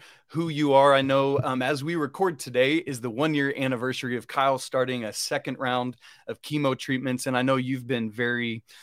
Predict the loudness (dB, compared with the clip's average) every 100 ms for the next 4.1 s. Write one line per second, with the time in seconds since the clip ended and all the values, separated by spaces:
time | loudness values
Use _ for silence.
0 | _ -10 -6 -6 -6 -4 2 2 4 0
1 | 0 -4 -4 -6 -4 -2 -2 4 4 4
2 | 0 -6 -6 -6 -4 -4 -4 -6 0 0
3 | 0 -4 0 0 0 -4 -8 -6 0 0